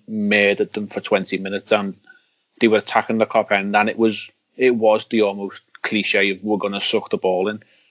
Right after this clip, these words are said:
But it was the fans, the adrenaline was pumping, the fans were pumping, and that is just not there without the fans. And I've become disconnected with football because I do go to the game and you're not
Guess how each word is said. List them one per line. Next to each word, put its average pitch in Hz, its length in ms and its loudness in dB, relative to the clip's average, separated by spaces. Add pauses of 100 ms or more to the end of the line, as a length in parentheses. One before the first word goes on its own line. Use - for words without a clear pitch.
(160)
But 120 140 6
it 110 140 0
was 104 160 -2
the 110 100 2
fans, 104 500 -2 (400)
the 113 160 4
adrenaline 101 520 -2
was 101 100 -6
pumping, 101 400 -4
the 98 80 -2
fans 98 380 0
were 104 80 -6
pumping, 110 320 -2
and 104 220 -4 (960)
that 113 360 2
is 117 160 0
just - 220 0
not 110 320 0
there 95 300 0 (120)
without 104 300 -2
the 98 80 -10
fans. 95 420 -10
And 104 320 -4 (1160)
I've 110 220 4
become 113 260 -2
disconnected 104 540 -2
with 104 140 2
football 98 600 2 (380)
because 101 320 2
I 98 60 4
do 95 180 0
go 98 160 2
to 98 120 -4
the 101 100 2
game 98 340 -2
and 92 300 -6 (680)
you're 107 220 2
not 95 280 0